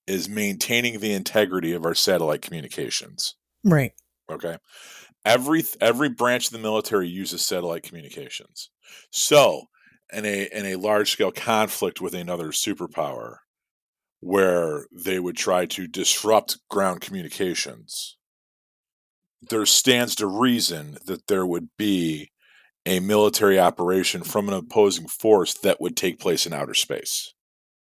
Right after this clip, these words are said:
Speaker 1: And that is where Space Force and Space Command would come into play.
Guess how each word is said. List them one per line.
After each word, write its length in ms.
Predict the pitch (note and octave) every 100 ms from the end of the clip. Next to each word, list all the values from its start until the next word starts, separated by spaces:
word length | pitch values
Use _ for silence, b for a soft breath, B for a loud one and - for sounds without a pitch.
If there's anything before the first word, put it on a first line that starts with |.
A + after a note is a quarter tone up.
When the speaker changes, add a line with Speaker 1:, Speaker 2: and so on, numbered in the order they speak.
| _ _ _ _ _ _ _ _ _ _ _ -
Speaker 1:
And 180 | F#2 E2+
that 320 | G2 G#2+ G#2+
is 160 | G2
where 160 | G2+ F#2
Space 380 | - - F#2 -
Force 320 | - F#2 E2+
and 80 | E2
Space 340 | - F2+ D#2
Command 540 | - E2 D#2 D2+ C2+ -
would 160 | - -
come 180 | E2+
into 140 | D#2 C#2+
play. 360 | - C2 -